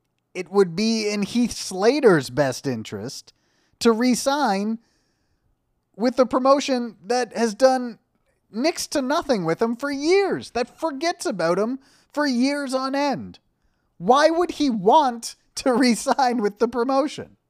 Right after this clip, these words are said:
Well, while we're on the topic of Heath Slater, just in case we don't get to it, uh, or there's a delay for next week, we'll run down the advertised card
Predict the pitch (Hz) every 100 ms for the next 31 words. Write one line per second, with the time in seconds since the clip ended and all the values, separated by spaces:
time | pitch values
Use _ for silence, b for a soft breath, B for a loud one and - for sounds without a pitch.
0 | _ _ _ _ _ _ _ _ _ _
1 | _ _ _ _ _ _ _ _ _ _
2 | _ _ _ _ _ _ _ _ _ _
3 | B B B 185 233 294 277 240 233 220
4 | 208 196 165 147 208 208 - 180 196 202
5 | 190 175 151 202 214 196 185 185 180 165
6 | 127 156 208 - 156 147 151 - _ 123
7 | 131 127 139 139 139 131 120 131 139 139
8 | 131 131 147 - - 120 120 190 175 156
9 | _ b b b 220 240 330 370 277 233
10 | 226 214 185 196 196 151 190 202 190 196
11 | 180 - - 160 156 151 151 147